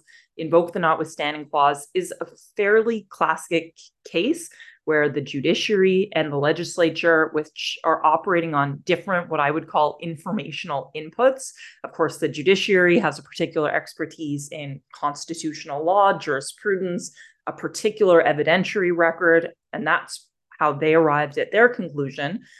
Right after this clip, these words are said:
Um, and the legislature, which has access to polling and is hearing from constituents and is much more in touch with the sort of democratic pulse. And they are coming to different conclusions about the content of rights. In this case,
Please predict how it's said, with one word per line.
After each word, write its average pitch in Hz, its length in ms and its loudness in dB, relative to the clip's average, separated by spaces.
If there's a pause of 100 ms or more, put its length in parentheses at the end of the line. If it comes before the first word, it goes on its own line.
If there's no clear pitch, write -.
(220)
Um, 180 320 -2
and 196 140 -2
the 233 60 2
legislature, 160 760 0
which 143 340 -6
has 147 300 -6
access 160 640 -2
to 214 320 -6
polling 170 580 4
and 151 100 -10
is 151 180 -12
hearing 185 360 -6
from 196 360 -4
constituents 202 880 -6
and 160 320 -4 (300)
is 175 160 -4
much 190 400 -2
more 196 240 -2
in 180 160 -10
touch 190 340 -6
with - 140 -10
the 165 80 -6
sort 160 300 -2
of 143 160 -4
democratic 170 680 0
pulse. - 420 2 (340)
And 170 160 -6
they 196 60 2
are 202 100 4
coming 262 360 2
to 233 80 -4
different 190 420 -4
conclusions 160 800 -4
about 156 340 -4
the 147 60 -8
content 165 640 -2 (140)
of 139 260 2 (140)
rights. - 520 -2 (380)
In 151 160 -10
this 151 220 -4
case, 143 440 -4